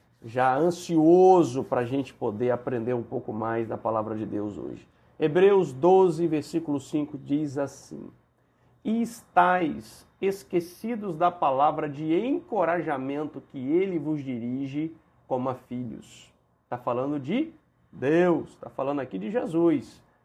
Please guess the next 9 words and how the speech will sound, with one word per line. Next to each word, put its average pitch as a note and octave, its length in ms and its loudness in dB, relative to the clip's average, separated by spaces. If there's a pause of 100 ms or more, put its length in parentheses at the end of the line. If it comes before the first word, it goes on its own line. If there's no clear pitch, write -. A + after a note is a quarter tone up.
(140)
Palavras E3 840 4 (380)
que D3 200 0
ele, F3+ 440 6
Jesus, C#3 840 -4 (300)
que C#3+ 240 -2
ele, F#3+ 240 0
Deus, D#3+ 540 2
nos F#3+ 200 -8
dirige. G#3 520 -2